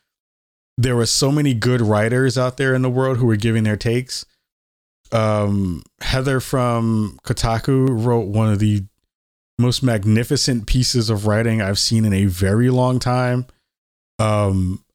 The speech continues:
I wanted to throw my article in the toilet after I saw her article.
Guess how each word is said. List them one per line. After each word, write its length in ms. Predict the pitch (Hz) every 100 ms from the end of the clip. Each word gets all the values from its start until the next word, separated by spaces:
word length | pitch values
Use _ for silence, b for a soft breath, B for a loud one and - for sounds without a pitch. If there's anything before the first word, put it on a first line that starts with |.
| _
I 140 | 123 113
wanted 380 | 110 117 110 -
to 100 | 104
throw 400 | 104 107 120 113
my 160 | 113
article 440 | 120 117 117 123 110
in 100 | 95
the 100 | 80
toilet 480 | - 123 139 135
after 260 | 135 123 135
I 60 | 123
saw 260 | - 143
her 140 | 127 143
article. 560 | 131 135 139 135 131